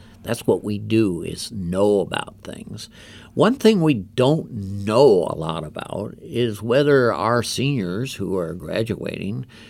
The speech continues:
know an awful lot more than our freshmen.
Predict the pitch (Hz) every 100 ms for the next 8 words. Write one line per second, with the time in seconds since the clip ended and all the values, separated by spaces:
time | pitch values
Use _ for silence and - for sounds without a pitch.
0 | - - 117 123 139 135 113 110 82 139
1 | 160 139 87 92 87 - 101 120 110 110
2 | 107 113 - 131 147 - -